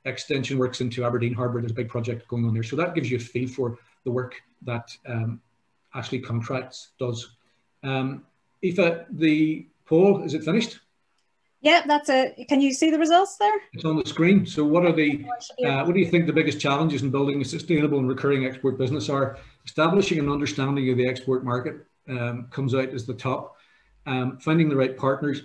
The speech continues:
Speaker 1: absolutely. And I suppose finding or establishing that understanding is, is one of the things that Mark emphasised, and, and not just doing the initial research to pick the market, but going deep into establishing real insights, and then in fact using that knowledge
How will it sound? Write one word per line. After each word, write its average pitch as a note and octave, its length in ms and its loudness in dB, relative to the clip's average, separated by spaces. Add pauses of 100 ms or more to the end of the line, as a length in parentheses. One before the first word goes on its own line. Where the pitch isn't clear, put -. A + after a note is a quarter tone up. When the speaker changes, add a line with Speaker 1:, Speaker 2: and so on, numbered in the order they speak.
Speaker 1:
absolutely. D3+ 500 2 (180)
And D3 340 -2
I - 80 -
suppose F3 520 6 (360)
finding E3 420 2 (200)
or D3 160 -2
establishing D3+ 600 0
that C#3 160 0 (120)
understanding C3+ 760 -2 (120)
is, A2+ 80 -6 (180)
is A#2+ 220 -6 (240)
one C#3 200 -4
of C3 60 -4
the A#2+ 160 -8
things C3 220 -2
that B2+ 120 -2
Mark B2+ 340 -4
emphasised, C3+ 680 -2
and, C3 300 -2
and C3 300 -6
not D#3 280 -4
just - 240 -2
doing C#3 220 0
the B2+ 100 0
initial B2+ 300 -2
research D3 500 -4
to A#2+ 140 -12
pick C3+ 140 -8
the E3 160 -4
market, C#3 280 -6
but A#2+ 120 -6
going C#3+ 320 -2
deep C3+ 240 -4 (480)
into B2+ 640 -2
establishing C3+ 680 -4
real B2+ 220 2
insights, C#3 540 -6
and E3 160 -4
then G3+ 140 2
in G3 80 2
fact D3 300 -2
using D#3 500 0
that E3+ 220 -4
knowledge E3+ 440 -2